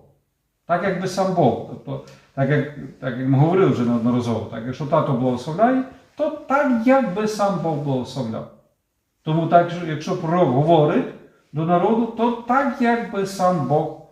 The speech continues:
говорив до цього народу. І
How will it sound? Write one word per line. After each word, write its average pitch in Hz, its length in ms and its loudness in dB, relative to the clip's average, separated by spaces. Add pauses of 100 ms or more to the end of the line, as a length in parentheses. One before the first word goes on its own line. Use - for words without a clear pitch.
(200)
говорив 139 680 4
до 123 120 -2
цього 117 260 -4
народу. 104 440 -4 (3750)
І 165 520 0